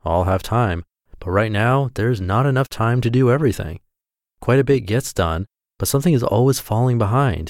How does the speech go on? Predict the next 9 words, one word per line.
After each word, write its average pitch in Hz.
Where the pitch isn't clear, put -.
Emails, 110
bookkeeping, 113
self-improvement 110
promises, 107
things 98
I 92
said 95
I'd 98
do. 104